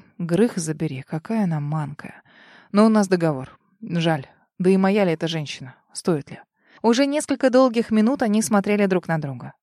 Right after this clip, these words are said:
Напряжение протянулось между ними невидимой нитью, их губы не шевелились.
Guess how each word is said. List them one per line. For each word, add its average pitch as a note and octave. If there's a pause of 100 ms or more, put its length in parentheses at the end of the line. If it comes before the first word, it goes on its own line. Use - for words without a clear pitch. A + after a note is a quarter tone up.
(100)
Напряжение G3+
протянулось G#3
между G3
ними A3
невидимой G3
нитью, A3+ (180)
их G#3+
губы G3+
не G3
шевелились. F3+